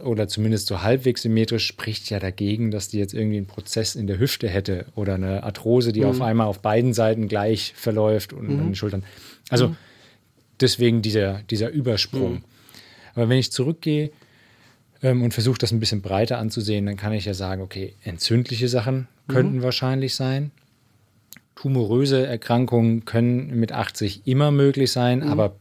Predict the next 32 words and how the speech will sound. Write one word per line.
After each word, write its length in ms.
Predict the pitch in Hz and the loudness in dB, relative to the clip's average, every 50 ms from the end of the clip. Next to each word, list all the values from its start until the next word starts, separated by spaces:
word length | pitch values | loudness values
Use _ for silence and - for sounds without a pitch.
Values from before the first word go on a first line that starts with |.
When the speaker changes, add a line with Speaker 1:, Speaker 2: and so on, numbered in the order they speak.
| _ _ _ | _ _ _
Speaker 1:
passen 380 | - - 120 117 - 139 131 127 | 0 0 2 2 2 -2 0 0
nicht 240 | 127 123 117 - - | 0 0 -2 -4 -4
ganz 280 | 117 107 110 110 104 | -2 -2 -2 -2 -4
aufgrund, 640 | - 123 107 - - - 123 120 113 117 117 127 - | -4 -8 -10 -10 -6 -2 2 4 4 4 2 0 -2
Speaker 2:
Mhm. 1080 | - _ _ _ _ _ _ _ _ _ _ _ _ _ _ _ _ _ _ - 107 | -10 _ _ _ _ _ _ _ _ _ _ _ _ _ _ _ _ _ _ -6 -2
Speaker 1:
ja, 160 | 104 104 101 | 0 0 0
des 180 | 95 - 101 85 | 0 -2 -2 0
Musters, 560 | 113 113 131 143 - - - 113 98 95 - | 2 2 2 2 2 0 0 -2 -2 -2 -2
dass 160 | - 107 98 | -4 -2 0
ich 80 | - 139 | 0 0
Speaker 2:
Mhm. 60 | 151 | 2
Speaker 1:
sag, 140 | 165 98 90 | 2 0 0
sowohl 640 | - 107 104 98 95 104 104 113 120 127 127 123 - - _ - | -2 -6 -6 -4 -4 -2 0 2 2 2 2 0 -2 -8 _ -8
Speaker 2:
Mhm. 260 | 131 131 131 131 135 | -4 -4 -4 -2 2
Speaker 1:
Oberkörper 760 | 135 135 127 131 120 - - 117 117 113 - 113 107 104 - | 2 2 2 2 0 0 0 0 0 2 2 0 -2 -2 -2
als 240 | - 120 117 127 127 | 0 2 2 2 2
auch 140 | 131 110 98 | 0 -2 -2
Speaker 2:
Mhm. 60 | 117 | 0
Speaker 1:
Unterkörper 760 | 110 104 - 131 120 120 101 101 101 98 104 101 101 - - | 0 2 2 2 2 2 0 0 0 0 -2 -4 -4 -4 -8
als 320 | - 135 117 113 120 120 - | -6 -4 -2 0 0 -2 -2
auch 340 | 123 117 107 101 98 - - | -4 -2 -2 -2 -4 -6 -6
Speaker 2:
Mhm. 120 | 127 127 | -4 0
Speaker 1:
verschiedene 500 | 123 113 - - 120 117 110 107 104 98 | 0 0 0 2 2 2 2 2 0 -2
Seiten, 460 | 92 98 92 101 120 - - 135 123 - - - - - - - - - - - - - - _ - | -2 0 0 0 0 2 2 0 0 0 -6 -20 -20 -20 -20 -20 -20 -20 -20 -20 -20 -20 -20 _ -2
ähm, 400 | 120 107 104 104 101 104 101 101 - - | 0 2 2 2 2 0 -2 -4 -6 -6
möglich, 580 | 98 101 104 110 113 - 113 110 104 - - | -2 0 2 2 2 2 0 -2 -2 -4 -6
aber 240 | 107 98 95 98 - | -8 -8 -8 -8 -8
erstmal 400 | 101 98 98 - - - 92 90 | -8 -8 -8 -8 -8 -8 -10 -10
in 100 | 92 92 | -10 -10
Klammern 300 | - - 120 131 131 127 | -6 -4 -2 0 2 2
Speaker 2:
Mhm. 60 | 123 | 2
Speaker 1:
gesetzt. 440 | 117 107 104 110 104 - - - - | 2 2 2 0 0 0 -4 -12 -12